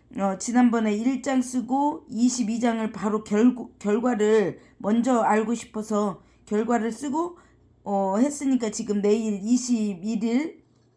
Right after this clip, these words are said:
자가 되면 끝이 됩니다. 아, 너무너무, 어, 신나고요. 이렇게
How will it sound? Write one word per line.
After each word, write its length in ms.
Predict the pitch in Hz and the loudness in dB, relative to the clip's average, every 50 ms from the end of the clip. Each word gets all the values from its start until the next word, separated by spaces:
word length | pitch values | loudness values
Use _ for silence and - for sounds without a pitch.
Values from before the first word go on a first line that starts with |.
| _ _ _ _ _ _ _ _ _ _ _ _ - | _ _ _ _ _ _ _ _ _ _ _ _ -12
자가 300 | - 202 202 208 247 233 | -10 -6 -2 0 0 2
되면 340 | 233 202 185 196 202 196 | 2 0 0 -2 -4 -4
끝이 260 | - 339 254 - 285 247 | -6 -10 -8 -6 -4 -2
됩니다. 500 | 226 202 196 185 180 165 175 165 170 - _ _ _ _ _ - - - - - | 0 0 0 -2 -2 -4 -4 -6 -6 -10 _ _ _ _ _ -18 -18 -16 -10 -6
아, 240 | 185 185 180 180 | -4 -2 -2 -2
너무너무, 800 | 175 175 196 202 208 220 220 214 196 190 190 190 196 196 190 185 - _ _ _ _ _ _ _ _ | -2 -2 -2 -2 0 0 0 0 -2 -2 -4 -4 -4 -4 -4 -6 -10 _ _ _ _ _ _ _ _
어, 200 | - - 170 180 190 | -12 -10 -8 -8 -8
신나고요. 720 | - - 254 269 269 262 240 214 208 220 220 226 240 220 208 - - - | -6 -4 -2 0 2 2 2 0 0 -2 0 0 0 0 -2 -4 -10 -14
이렇게 720 | - - 180 202 208 208 - 214 196 190 190 185 180 - | -12 -8 -6 -6 -6 -4 -4 -4 -2 -2 -2 -4 -8 -12